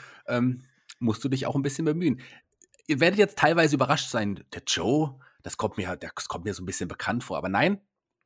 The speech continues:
klar, die Namensgleichheit ist da, aber es ist nicht Joe Gerner. Also keine Angst, das ist nicht Joe Gerner aus Gute Zeiten, Schlechte Zeiten.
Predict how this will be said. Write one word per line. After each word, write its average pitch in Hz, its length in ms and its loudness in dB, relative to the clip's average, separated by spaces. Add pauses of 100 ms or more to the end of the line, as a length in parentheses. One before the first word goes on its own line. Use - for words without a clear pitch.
(280)
klar, 131 340 6
die 110 100 0
Namensgleichheit 113 680 2
ist - 180 -4
da, 110 160 2
aber 110 140 0
es 113 100 -2
ist 131 140 -2
nicht 135 240 0
Joe 117 160 4
Gerner. 98 420 0
Also 92 160 -6
keine 120 220 2
Angst, 135 180 0
das 104 140 -6
ist - 100 -6
nicht 135 180 -2
Joe 120 80 0
Gerner 104 260 -2
aus 98 180 -6
Gute 104 180 -6
Zeiten, 90 180 -6
Schlechte - 280 -10
Zeiten. - 280 -12